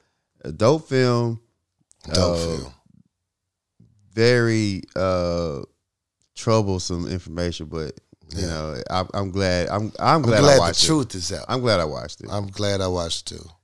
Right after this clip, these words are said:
Speaker 1: And they did a great job.
Speaker 2: I feel better. I feel like I'm back in touch with my roots a little bit of, of my fighting and my, you know what I'm saying, campaign. When you hear the raw truth, like, "That's what I've been telling y'all motherfuckers. Y'all not listening."
Speaker 1: And it, it just puts you in the, in the perspective, like,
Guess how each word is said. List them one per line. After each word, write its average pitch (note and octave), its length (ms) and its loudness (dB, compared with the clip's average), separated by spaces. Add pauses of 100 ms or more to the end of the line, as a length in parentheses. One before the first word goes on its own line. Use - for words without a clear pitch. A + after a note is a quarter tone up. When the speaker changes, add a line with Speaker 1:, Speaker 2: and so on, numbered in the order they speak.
Speaker 1:
And F#2+ 100 -6
they G#2 60 0
did G#2+ 120 0
a F#2 60 2
great F#2+ 260 4
job. C#2+ 300 -8 (160)
Speaker 2:
I G#2+ 40 -12
feel A#2+ 240 2
better. G2+ 320 0 (120)
I A2 140 0
feel C#3 200 4
like C3+ 180 6
I'm B2 140 2
back A#2+ 220 4
in A2+ 140 -4
touch A#2 260 0
with A#2 80 -2
my G2 100 -2
roots A2 340 -2
a G2 40 -6
little F#2+ 220 -4
bit F#2+ 280 -6
of, G2 300 -10
of G2+ 200 -4
my G2 220 -4
fighting G#2+ 460 0
and G2 120 -8
my, F2 220 -8 (600)
you B2 160 0
know A#2+ 100 6
what A#2+ 60 6
I'm A#2+ 60 2
saying, B2 280 2
campaign. B2 840 2
When A2+ 100 -4
you A2+ 140 -4
hear D3+ 320 6
the B2 140 2
raw B2+ 300 4
truth, B2 220 -6
like, F#2+ 200 -6
"That's E3 220 0
what F#3+ 100 -2
I've G3+ 140 2
been A3 160 0
telling D#4+ 420 4
y'all C4 260 6
motherfuckers. G#3 680 4
Y'all D4 260 6
not D4 220 6
listening." B3 480 2 (920)
Speaker 1:
And C#3+ 200 -2
it, D#3+ 200 -2
it E3 100 2
just E3 260 -2
puts D#3 200 0
you C#3+ 60 0
in B2+ 60 2
the, A2 180 0
in G#2+ 120 0
the G2 60 -2
perspective, G2 640 2
like, F#2 420 2